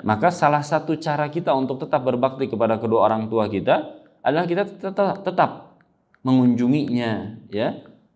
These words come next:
Bahkan yang paling ringannya adalah menelpon kalau bisa setiap hari. Apalagi sekarang ada video call, ya. Orang tua paling senang kalau ditelepon tentunya oleh anak-anaknya, ya. Ini adalah salah satu cara kita berbakti kepada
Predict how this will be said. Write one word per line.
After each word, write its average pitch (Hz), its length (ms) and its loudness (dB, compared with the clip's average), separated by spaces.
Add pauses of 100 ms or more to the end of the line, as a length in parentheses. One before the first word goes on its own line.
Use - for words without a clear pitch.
(240)
Bahkan 151 480 2
yang 147 160 0
paling 147 400 2
ringannya 165 480 0
adalah 175 320 0
menelpon 165 560 -2
kalau 147 160 0
bisa 139 240 -2
setiap 160 240 -4
hari. 160 400 -8 (480)
Apalagi 113 320 2
sekarang 123 240 2
ada 107 160 0
video 101 400 2
call, 80 480 -2
ya. 98 240 -12 (400)
Orang 120 240 4
tua 151 160 2
paling 123 240 2
senang 180 320 0
kalau 120 160 0
ditelepon 104 560 -4
tentunya 104 320 -4
oleh 101 180 0 (600)
anak-anaknya, 92 960 -4
ya. 101 160 -2
Ini 127 240 0
adalah 123 160 6
salah 113 240 2
satu 104 160 0
cara 113 240 2
kita 107 240 0
berbakti 104 480 0
kepada 101 420 -2